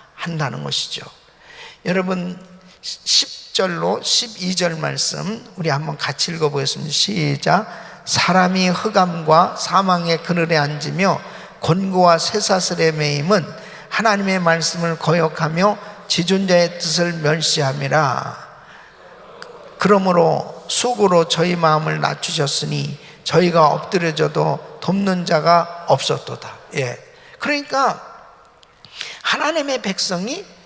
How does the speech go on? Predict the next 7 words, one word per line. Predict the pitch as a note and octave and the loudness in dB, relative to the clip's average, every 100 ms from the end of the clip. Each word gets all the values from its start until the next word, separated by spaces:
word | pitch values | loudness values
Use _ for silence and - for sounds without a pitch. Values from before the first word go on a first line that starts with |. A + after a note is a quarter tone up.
| _ - | _ -8
왜 | B2 F3+ | -2 0
감옥에 | G3 - D3 E3 D#3 | -2 -6 -6 -6 -6
갇혔을까요? | C#3+ B2 - C3+ - - - - F#3+ B3+ - - - - - - C3+ | -6 -8 -10 -6 -6 -6 -6 -2 -2 -2 -4 -16 -20 -20 -20 -12 -8
예, | B2 C3+ - | -6 -8 -8
그들의 | - E3 E3+ E3 | -6 -4 -4 -4
죄악 | - D3+ F#3 F3+ - | -4 -4 -4 -4 -6
때문입니다. | D#3+ C3+ D3+ | -8 -8 -18